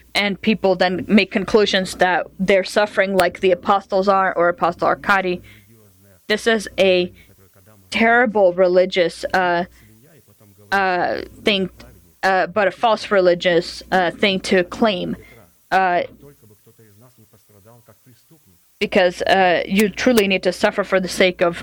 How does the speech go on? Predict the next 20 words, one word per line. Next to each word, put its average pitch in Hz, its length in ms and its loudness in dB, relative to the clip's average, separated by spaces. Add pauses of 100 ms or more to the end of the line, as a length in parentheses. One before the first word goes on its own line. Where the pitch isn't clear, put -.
of 180 160 0
the 170 100 0
truth, 175 640 -2 (260)
then 190 340 -4
that 180 180 0
is 180 140 -4
when 180 160 -2
the 185 100 2
Lord 185 200 2
is 170 100 -2
glorified. 196 800 -2 (3250)
But - 180 -2
when 208 240 2
we 185 160 2
live 175 520 2
as 190 280 -2
lawless 190 420 0
people, 180 640 -2 (380)
and 190 240 -4
then 190 360 -2